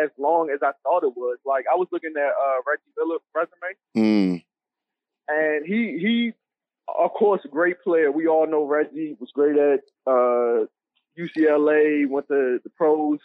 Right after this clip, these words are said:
Speaker 1: Like you said, probably one of the greatest faces. But when I was looking at his resume, I was like, I, I thought Reggie did way more than this,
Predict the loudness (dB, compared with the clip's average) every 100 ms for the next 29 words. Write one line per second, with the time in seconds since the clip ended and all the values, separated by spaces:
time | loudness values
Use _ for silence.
0 | -2 -2 -2 0 0 2 2 2 0 -4
1 | -2 -2 -4 -4 -2 -2 -2 -10 _ _
2 | -20 _ _ 0 2 2 2 0 -2 -2
3 | -2 -4 -2 -4 -4 -6 -4 -2 0 -2
4 | -2 -2 -2 -4 _ _ _ -14 -10 -6
5 | -2 0 0 0 -2 -2 0 0 0 -2
6 | -2 -2 -2 -2 -2